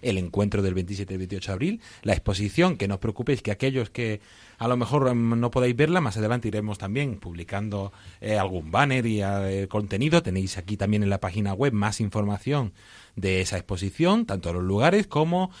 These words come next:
eh, programas recomendados, algún banner, vídeos de,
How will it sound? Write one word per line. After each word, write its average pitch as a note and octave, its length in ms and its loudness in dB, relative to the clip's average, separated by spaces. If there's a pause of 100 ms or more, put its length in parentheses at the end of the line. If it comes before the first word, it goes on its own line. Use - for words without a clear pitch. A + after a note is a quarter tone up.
(160)
eh, G#2+ 180 2
programas G2 320 0
recomendados, G#2 840 -2
algún F#2 340 -4
banner, A2+ 540 0
vídeos A2+ 640 0
de, F#2 520 -2